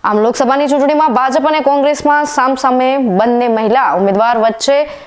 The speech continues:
ચૂંટણી જંગ જામશે. તો આજે વાત કરીશું પાલનપુર વિધાનસભા મત વિસ્તારમાં લોકસભાની ચૂંટણીમાં ભાજપ અને કોંગ્રેસના ઉમેદવારને કેટલો ફાયદો થશે કે નુકસાન? બનાસકાંઠા જિલ્લાનું મુખ્ય મથક ગણાતું પાલનપુર આમ તો ચૂંટણીઓમાં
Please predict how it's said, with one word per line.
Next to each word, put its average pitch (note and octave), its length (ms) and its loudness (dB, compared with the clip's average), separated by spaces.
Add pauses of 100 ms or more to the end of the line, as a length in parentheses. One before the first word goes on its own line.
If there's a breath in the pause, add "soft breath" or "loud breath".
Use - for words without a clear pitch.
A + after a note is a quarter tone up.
(140 loud breath)
ચૂંટણી D4 320 0
જંગ B3+ 220 0
જામશે. G#3 560 -2 (360 loud breath)
તો G#3 80 0
આજે G#3+ 220 0
વાત A#3+ 260 0
કરીશું D#4 300 0
પાલનપુર C4+ 400 0
વિધાનસભા B3+ 480 0
મત A3+ 240 0
વિસ્તારમાં B3 500 0
લોકસભાની G#3+ 460 0
ચૂંટણીમાં G#3+ 560 0 (320 loud breath)
ભાજપ B3 300 0
અને E4 140 0
કોંગ્રેસના D4 460 0
ઉમેદવારને C4 640 2 (400 loud breath)
કેટલો D4 280 0
ફાયદો C#4 320 0
થશે C#4+ 400 0
કે - 200 -4
નુકસાન? A3 540 -2 (400 loud breath)
બનાસકાંઠા A3 380 0
જિલ્લાનું A3+ 520 0
મુખ્ય A3+ 260 0
મથક D4 220 -2
ગણાતું A#3 400 0
પાલનપુર A#3+ 580 0 (360 loud breath)
આમ A#3+ 200 0
તો D4+ 360 0 (180 loud breath)
ચૂંટણીઓમાં E4+ 720 0